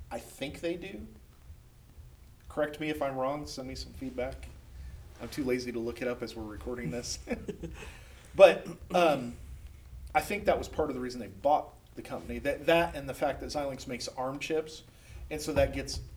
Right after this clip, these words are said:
um, they get arm expertise, and they also get a arm license, since nvidia is not gonna own arm. Um,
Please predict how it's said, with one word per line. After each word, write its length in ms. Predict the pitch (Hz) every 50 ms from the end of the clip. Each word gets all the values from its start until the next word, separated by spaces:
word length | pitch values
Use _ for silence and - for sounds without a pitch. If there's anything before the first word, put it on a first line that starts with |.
| - - -
um, 280 | - 120 113 120 - 98 104 - - - - - - - - - - - - - - - - - - - - - 120 -
they 120 | 143 147
get 220 | 143 151 - - -
arm 220 | 135 143 139 139
expertise, 600 | 131 127 - - 143 135 - 156 139 123 - - - -
and 300 | 151 151 147 147 143 135
they 100 | 131 127
also 360 | - 127 135 135 - 147 127
get 360 | - 123 120 117 113 - - - - - - - - - -
a 340 | 120 120 110 107 101 95 76 - - 110 - -
arm 260 | 131 131 127 120 117
license, 540 | 110 107 120 117 - - 135 135 - - - - - - - - - - -
since 320 | - - - 139 123 - -
nvidia 340 | 127 120 123 131 123 131 131
is 180 | 120 113 110
not 140 | 123 123 113
gonna 180 | 120 113 107 110
own 160 | 123 123 120
arm. 300 | 117 117 120 123 - 120 - - - - - - - - - - - - - - - - - - - - - - - - 165 160 - - - - - - - - - - - -
Um, 280 | 147 135 123 117 110